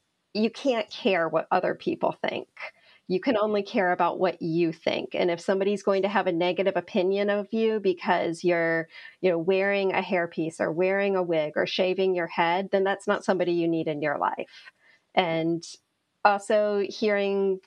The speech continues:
them say, "In the grand scheme of things, nobody really gives a fuck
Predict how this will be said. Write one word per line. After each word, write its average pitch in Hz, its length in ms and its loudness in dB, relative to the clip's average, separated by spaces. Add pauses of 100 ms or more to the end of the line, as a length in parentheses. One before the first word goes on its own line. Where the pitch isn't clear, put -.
them 196 180 2
say, 185 580 0
"In 220 200 0
the 208 40 0
grand 311 340 0
scheme 202 300 0
of 247 120 -2
things, 311 340 0 (260)
nobody 392 520 2
really 240 320 0
gives 175 340 -2
a 202 80 2
fuck 349 380 0